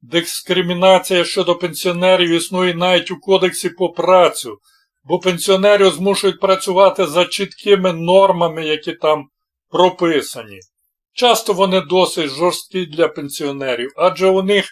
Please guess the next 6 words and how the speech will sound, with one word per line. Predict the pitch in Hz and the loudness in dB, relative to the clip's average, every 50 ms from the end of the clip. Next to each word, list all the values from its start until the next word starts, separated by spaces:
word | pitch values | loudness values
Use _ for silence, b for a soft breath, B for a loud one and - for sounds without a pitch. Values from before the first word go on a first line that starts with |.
| _ _ _ _ _ _ _ _ _ _ _ _ _ _ _ | _ _ _ _ _ _ _ _ _ _ _ _ _ _ _
уже | 170 160 147 185 180 185 | -10 -4 0 0 2 2
інше | 190 202 202 185 - - 170 | 2 0 -2 -2 -4 -6 -6
здоров'я, | 139 123 123 156 156 156 156 160 160 156 139 135 139 147 | -6 -8 -6 -4 -4 -2 -2 0 0 0 -2 -2 -4 -6
інші | 151 175 202 214 190 - 196 - | -6 -6 -6 -6 -4 -4 -4 -4
фізіологічні | - 196 151 143 165 180 175 170 175 180 180 175 170 - 175 160 | -6 -8 -8 -4 -2 0 0 2 2 0 0 -2 -4 -8 -10 -8
потреби. | - 175 165 165 - 156 156 165 165 156 147 147 139 131 131 | -6 -6 -6 -4 -4 -2 0 2 2 2 2 0 -2 -6 -6